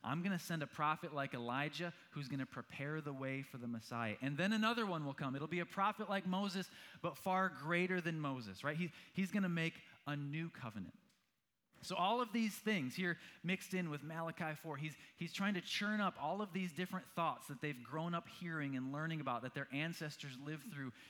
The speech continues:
a celebration point for them, points of tension for some of them. All of those types of things would have been stirred up inside of them,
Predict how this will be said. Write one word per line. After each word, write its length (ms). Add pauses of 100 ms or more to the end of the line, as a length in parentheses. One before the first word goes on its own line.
(140)
a 80
celebration 880
point 180
for 80
them, 140
points 320
of 160
tension 400
for 160
some 200
of 140
them. 140 (340)
All 320
of 140
those 240
types 280
of 100
things 360
would 140
have 120
been 160
stirred 440
up 160
inside 440
of 120
them, 200